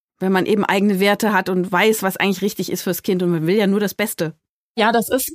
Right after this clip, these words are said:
Speaker 2: ganz viel eigentlich Arbeit an sich selber, gar nicht so viel im Miteinander mit dem Kind,
Speaker 1: Mhm.
Speaker 2: sondern natürlich, wenn man merkt, äh, das Kind ist auf einer anderen Schiene unterwegs als man selber, geht man viel in Gespräche und gibt Argumente und hört zu und versucht zu beeinflussen und zu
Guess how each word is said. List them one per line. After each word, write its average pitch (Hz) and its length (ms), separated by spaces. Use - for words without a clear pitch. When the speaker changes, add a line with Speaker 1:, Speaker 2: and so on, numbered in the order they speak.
Speaker 2:
ganz 269 360
viel 247 360
eigentlich 214 380
Arbeit 220 300
an 190 100
sich 196 160
selber, 202 340
gar 175 160
nicht 233 160
so 214 120
viel 220 240
im 190 140
Miteinander 185 600
mit 190 160
dem 185 160
Kind, 190 500
Speaker 1:
Mhm. 180 300
Speaker 2:
sondern 196 340
natürlich, 202 460
wenn 196 100
man 190 180
merkt, 196 380
äh, 175 280
das 185 140
Kind 214 160
ist 196 100
auf 185 120
einer 190 140
anderen 202 580
Schiene 247 360
unterwegs 208 460
als - 180
man 196 160
selber, 220 420
geht 220 220
man 202 100
viel 226 200
in 208 120
Gespräche 214 840
und 190 260
gibt 240 180
Argumente 208 840
und 185 140
hört 202 260
zu 254 420
und 196 280
versucht 269 720
zu 208 100
beeinflussen 208 920
und 185 200
zu 190 300